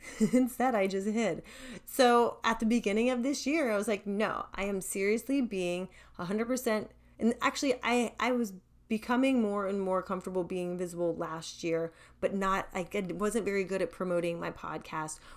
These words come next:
or talking about it or remembering to talk about it, right? So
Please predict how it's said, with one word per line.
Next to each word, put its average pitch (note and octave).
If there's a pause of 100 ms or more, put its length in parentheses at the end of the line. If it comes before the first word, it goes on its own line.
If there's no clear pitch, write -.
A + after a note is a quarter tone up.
(120)
or F#3
talking F3
about E3+
it E3+
or F3+
remembering F3
to E3
talk D#3
about D#3+
it, - (320)
right? F3 (360)
So F#3